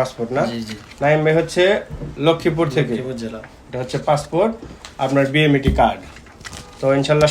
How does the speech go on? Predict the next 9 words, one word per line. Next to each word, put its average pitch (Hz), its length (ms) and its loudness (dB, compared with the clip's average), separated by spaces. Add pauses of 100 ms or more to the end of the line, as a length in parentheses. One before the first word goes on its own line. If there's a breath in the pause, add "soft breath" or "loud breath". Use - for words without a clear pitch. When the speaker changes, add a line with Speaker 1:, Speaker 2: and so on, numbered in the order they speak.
Speaker 1:
সবকিছু 156 340 0 (120)
আমাদের 160 340 2
অফিস 151 240 -2
থেকে 156 220 0
বুঝে 156 220 4
পাইছেন। 135 280 -2 (220)
Speaker 2:
জি। 113 80 -8 (560)
Speaker 1:
এবং 139 220 4 (880)
সব 156 120 4